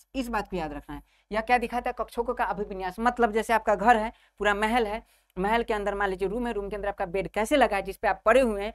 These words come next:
वो उत्तर दिशा है कि दक्षिण दिशा, कैसे लगा हुआ है, अ, generally उत्तर दक्षिण होगा, पूर्व पश्चिम होगा, कैसे होगा, तो इसी को कहते हैं अभिविन्यास, orientation,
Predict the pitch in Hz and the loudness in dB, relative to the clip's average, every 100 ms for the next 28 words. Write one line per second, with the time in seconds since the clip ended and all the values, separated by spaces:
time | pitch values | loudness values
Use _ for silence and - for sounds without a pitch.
0 | _ _ - 214 180 226 196 226 214 196 | _ _ -6 -4 2 2 2 -2 -2 0
1 | 202 226 196 - 233 285 311 262 214 180 | 0 0 -8 -8 -2 2 4 4 4 2
2 | 185 202 - _ - 196 175 202 214 214 | 0 -2 -6 _ -4 -2 0 0 0 -2
3 | 226 196 196 240 196 208 - 196 208 185 | -2 -2 -4 -6 -4 -4 -2 -4 -4 -8
4 | 214 208 214 208 226 185 233 - _ - | -4 -2 0 2 2 2 -2 -8 _ -6
5 | 233 285 269 233 226 196 196 190 196 208 | -2 0 0 0 -2 -2 0 -2 -2 -2
6 | 214 - 202 220 208 269 - 214 | -4 -4 -2 -2 2 4 4 0